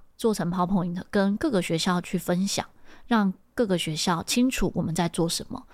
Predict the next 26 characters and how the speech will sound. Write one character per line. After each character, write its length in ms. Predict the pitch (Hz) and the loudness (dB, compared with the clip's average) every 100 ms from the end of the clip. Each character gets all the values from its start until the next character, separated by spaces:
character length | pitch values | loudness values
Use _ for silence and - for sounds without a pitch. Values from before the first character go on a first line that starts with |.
| - - - - - | -20 -20 -20 -10 -2
有 120 | 202 | -2
他 240 | - 294 | -2 -4
开 200 | 302 269 | -4 0
始 80 | 262 | 0
做 180 | - 208 | 2 0
这 100 | 208 | 0
件 200 | 196 190 | 2 2
事 180 | 185 175 | 2 0
情 260 | - - - | -2 -4 -4
呢， 220 | - - - | -4 -6 -2
我 100 | 180 | 2
们 120 | 180 | 2
在 240 | 190 240 208 | 4 2 2
执 180 | - 190 | 0 2
行 160 | 196 | 2
这 80 | 185 | 4
件 120 | 196 | 4
事 140 | 196 190 | 2 0
就 120 | 185 | 0
更 280 | - 156 - | 0 -2 -4
顺 340 | - - 175 160 | -6 -2 -2 -2
利、 220 | 156 - - | -6 -8 -4
轻 240 | - 165 | -2 0
松。 320 | 175 165 160 - - - - - - - - | 0 0 0 -6 -12 -20 -20 -20 -20 -20 -2
因 160 | 226 254 | 2 4
为 340 | 285 233 - | 4 0 -4